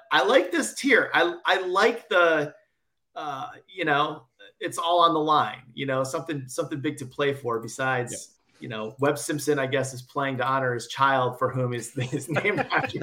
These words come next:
Speaker 1: But
Speaker 2: <laughs>
Speaker 1: other than that, the stakes are no higher. Uh, although maybe, I, maybe Siwoo Kim has, like, a goldfish or something named Wyndham. I mean, his, his, his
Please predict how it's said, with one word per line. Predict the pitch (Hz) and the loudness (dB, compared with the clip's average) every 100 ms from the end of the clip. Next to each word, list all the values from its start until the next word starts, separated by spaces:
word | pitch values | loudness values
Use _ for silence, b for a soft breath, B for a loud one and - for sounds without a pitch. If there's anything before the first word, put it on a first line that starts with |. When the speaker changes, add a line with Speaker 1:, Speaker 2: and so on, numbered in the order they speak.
| 165 - | 2 4
Speaker 1:
But | 147 160 147 - | 0 0 -2 -4
Speaker 2:
<laughs> | 190 - 175 233 | -8 -8 6 10
Speaker 1:
other | 254 | 12
than | 226 202 196 | 10 8 6
that, | 190 175 | 6 6
the | 156 | 2
stakes | - 180 180 | 0 0 2
are | 160 151 | 0 2
no | 160 156 | 4 4
higher. | 151 156 139 107 104 - _ _ - | 6 4 4 0 -6 -14 _ _ -6
Uh, | 127 123 117 123 - | 2 2 2 -2 4
although | 175 208 | 8 10
maybe, | 214 226 208 151 | 10 8 6 -4
I, | 156 - | -8 -4
maybe | 190 214 | -2 -2
Siwoo | - 208 170 139 | -4 -6 -4 -4
Kim | - 156 135 | -2 -4 -2
has, | 131 123 | -2 -2
like, | 127 117 117 | -2 -4 -6
a | 110 104 | -6 -8
goldfish | 107 117 151 - 104 - | -4 -2 -2 -4 -14 -14
or | 107 | -16
something | 107 - 104 104 | -18 -16 -18 -14
named | 104 104 | -14 -12
Wyndham. | 107 104 104 107 | -12 -10 -10 -8
I | |
mean, | 113 | -6
his, | 123 135 - | -4 -6 -6
his, | 135 - - 131 | -8 -8 -16 -4
his | 127 127 - | -4 -4 -10